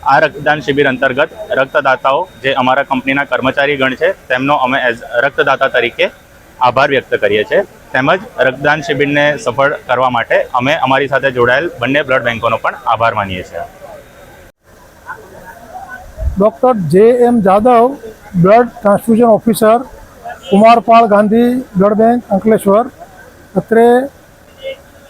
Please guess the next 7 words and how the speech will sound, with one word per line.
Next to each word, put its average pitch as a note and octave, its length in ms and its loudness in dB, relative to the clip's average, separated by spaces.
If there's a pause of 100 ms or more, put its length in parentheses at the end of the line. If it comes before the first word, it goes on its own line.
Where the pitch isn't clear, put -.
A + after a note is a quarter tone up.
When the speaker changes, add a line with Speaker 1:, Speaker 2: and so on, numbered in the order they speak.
Speaker 2:
આરતી G#3+ 320 0
ઇન્ડસ્ટ્રીઝ A#3+ 520 2
જી F3+ 280 0
આઈ A3 100 4
ડી A3+ 80 2
સી A3 100 2
ઝઘડિયામાં A3 680 2